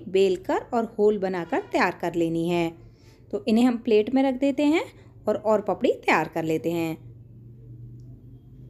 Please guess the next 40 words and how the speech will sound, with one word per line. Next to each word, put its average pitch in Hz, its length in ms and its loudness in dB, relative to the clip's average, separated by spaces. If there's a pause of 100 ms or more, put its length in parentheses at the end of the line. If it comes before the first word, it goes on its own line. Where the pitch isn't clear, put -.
(680)
तो 226 100 2
सारी 254 320 2
पपड़ी 320 280 0
को 294 140 0
बेलने 208 300 2
के 190 140 -4
बाद 254 240 0
मैं 233 140 2
इन्हें 196 160 -2
फ्राई 175 260 -2
कर 175 180 -4
रही 180 80 0
हूँ। 269 200 0 (340)
गैस 254 260 2
पर 311 260 -2
ऑयल 214 200 2
गर्म 202 240 0
करने 190 260 -4
पहले 180 240 -2
ही 185 60 0
रख 202 160 -2
दिया 277 220 2
था। 311 280 -4
ऑयल 240 300 4
हल्का 196 340 0
गर्म 294 300 2
है, 320 180 4 (480)
गैस 214 200 2
का 233 120 -4
फ्लेम 247 280 0
लो 196 220 4
है 170 320 -2 (300)
और 214 100 0
मैंने 226 300 2
इसमें 214 240 -2
ये 214 200 2
पपड़ी 220 320 0
डाल 170 260 4
दी 165 180 -4
हैं। 170 220 0